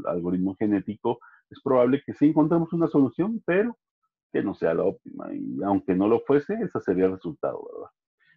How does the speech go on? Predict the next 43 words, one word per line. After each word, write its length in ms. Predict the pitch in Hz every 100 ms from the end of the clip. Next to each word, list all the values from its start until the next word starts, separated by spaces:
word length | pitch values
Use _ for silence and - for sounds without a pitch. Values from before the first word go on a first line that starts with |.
| _ -
Entonces, 680 | - - 78 82 85 80 -
eh, 260 | 80 78 73 73 73 -
pero 200 | 127 131
cuando 200 | 123 120
lleguemos 280 | 113 117 127
a 40 |
ese 120 | 127 120
punto, 460 | 127 120 127 104 - -
vamos 280 | 87 85 -
a 40 |
entrar 240 | 82 85 82
más 240 | 82 -
a 100 | 76
detalle. 340 | 71 - - _ _ _ _ _ _ _ _ _ _ _
Está 200 | 147 151
también 260 | 147 139 131
la 80 | 117
parte 260 | 113 -
de 40 | 104
lógica 400 | 98 - - 95
proposicional, 800 | 87 - 95 101 127 143 143 139 -
eh, 280 | 98 95 87
que 80 | 90
lo 120 | 87
vamos 260 | 87 87 98
a 40 |
dejar 220 | 92 98 95
para 220 | 92 82
la 100 | 82
parte 340 | 82 - -
de, 340 | 82 82 82 - _ _ _ _
de 160 | 85 90
lenguajes 440 | 90 92 - 98
como 260 | 95 92 87
Prolog, 420 | 101 107 113 107 _
que 120 | 90
lo 140 | 82 80
van 160 | 85
a 60 | 85
ver 160 | 80
en 100 | 82
el 60 | 82
laboratorio. 640 | 76 82 92 120 107 127